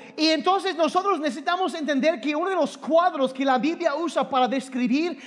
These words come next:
la vida de un creyente, de un cristiano, es precisamente de un manantial,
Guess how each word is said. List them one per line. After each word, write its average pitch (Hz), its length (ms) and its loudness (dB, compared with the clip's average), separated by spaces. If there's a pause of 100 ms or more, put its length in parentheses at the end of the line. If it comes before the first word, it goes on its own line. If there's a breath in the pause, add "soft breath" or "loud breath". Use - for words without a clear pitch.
la 254 260 2
vida 320 360 -2
de 254 140 0
un 302 80 -4
creyente, 285 520 -2
de 247 100 0
un 302 100 -4
cristiano, 294 600 -2 (220 loud breath)
es 302 260 0
precisamente 294 800 -2
de 269 140 2
un 311 100 -2
manantial, 277 720 0